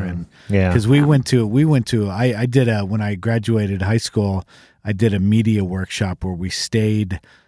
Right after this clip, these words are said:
Speaker 2: on U C L A campus for a week while we toured all the different studios and stuff, and got to meet with different people. It was kick ass. It was
Speaker 1: Wow.
Speaker 2: awesome,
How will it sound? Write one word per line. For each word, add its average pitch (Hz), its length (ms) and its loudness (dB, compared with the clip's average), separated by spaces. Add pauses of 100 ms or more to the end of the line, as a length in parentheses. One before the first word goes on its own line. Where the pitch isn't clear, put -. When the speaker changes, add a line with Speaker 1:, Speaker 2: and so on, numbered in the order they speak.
(200)
Speaker 2:
on 113 300 2
U 110 160 2
C 113 220 -2
L 101 160 -2
A 101 380 -2 (520)
campus 113 500 -2
for 98 240 -6
a 92 80 -6
week 131 380 2
while 107 220 2
we 101 180 -2
toured 107 480 0
all 98 220 -2
the 101 80 0
different 101 340 -2
studios 95 800 -2
and 101 140 -2
stuff, 95 460 -4
and 90 280 -2 (380)
got 107 180 2
to 107 100 0
meet 104 180 4
with 98 140 -2
different 104 340 0
people. 104 300 -4
It 147 40 4
was 151 140 -2
kick - 280 -4
ass. 98 380 -4
It - 20 -4
was 90 160 -4
Speaker 1:
Wow. 90 160 0
Speaker 2:
awesome, 78 480 0